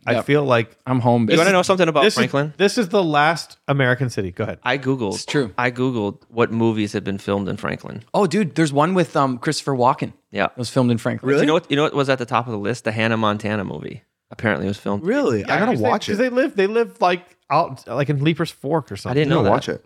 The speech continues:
Speaker 3: I didn't know that.
Speaker 1: Yeah.
Speaker 4: Um, you know, you know that, that Tennessee's slogan is "The best of America"?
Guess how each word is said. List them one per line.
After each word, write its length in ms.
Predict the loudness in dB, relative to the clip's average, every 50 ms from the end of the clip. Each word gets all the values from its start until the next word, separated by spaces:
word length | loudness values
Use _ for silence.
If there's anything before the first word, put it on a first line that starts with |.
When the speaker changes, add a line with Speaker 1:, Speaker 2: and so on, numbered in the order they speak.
| _ -8
Speaker 3:
I 40 |
didn't 140 | -6 -4 -4
know 120 | -4 -4 -4
that. 200 | -6 -6 -8 -10 -6
Speaker 1:
Yeah. 200 | -4 -2 -2 -2 0
Speaker 4:
Um, 340 | 0 2 2 2 0 -2 -6 _ _ _ -8
you 160 | -2 0 2
know, 260 | 2 2 2 2 2 2
you 100 | 2 2
know 120 | 2 4
that, 320 | 4 2 0 0 -4 -2
that 320 | 0 0 0 0 -2 _ 0
Tennessee's 560 | 2 4 4 4 2 2 2 2 2 2 0
slogan 880 | -4 -10 -12 -12 -10 -6 0 2 4 4 4 4 4 4 4 4 2 -2 -4 -4
is 440 | 0 2 2 4 2 2 -2 -8 -10
"The 220 | -12 -8 -4 -4 -2
best 320 | 0 -2 -2 -2 -2 -6
of 80 | -4 -2
America"? 580 | 0 0 2 0 0 -2 0 -2 -2 -2 -2